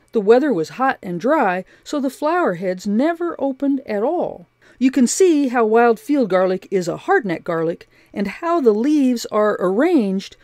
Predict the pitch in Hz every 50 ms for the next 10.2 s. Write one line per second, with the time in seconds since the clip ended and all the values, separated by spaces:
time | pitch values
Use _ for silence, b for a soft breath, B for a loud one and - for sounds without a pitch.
0 | b b b - 202 214 254 311 311 269 233 226 214 214 214 - - - - 269
1 | 240 226 - - 269 285 302 254 175 156 - - - - - - - - - b
2 | b b b b 185 196 196 202 285 403 403 - - 226 196 185 175 170 214 220
3 | 214 180 175 190 - - 247 220 208 - 180 165 - - 226 196 - - 190 175
4 | 165 180 196 202 190 175 - - 226 214 196 180 165 185 175 170 160 160 156 -
5 | - - - 330 214 - - - b b b b b b b 208 240 349 - -
6 | 381 - 226 - 285 277 285 294 294 226 185 180 185 240 294 311 294 262 220 170
7 | - 247 285 208 180 175 180 - _ b b b b 196 190 190 208 220 247 311
8 | 339 - - 220 311 311 269 - - - - 339 349 320 254 214 220 214 220 233
9 | 233 233 233 - 240 226 233 240 226 240 247 247 247 226 220 285 320 294 180 -
10 | - - _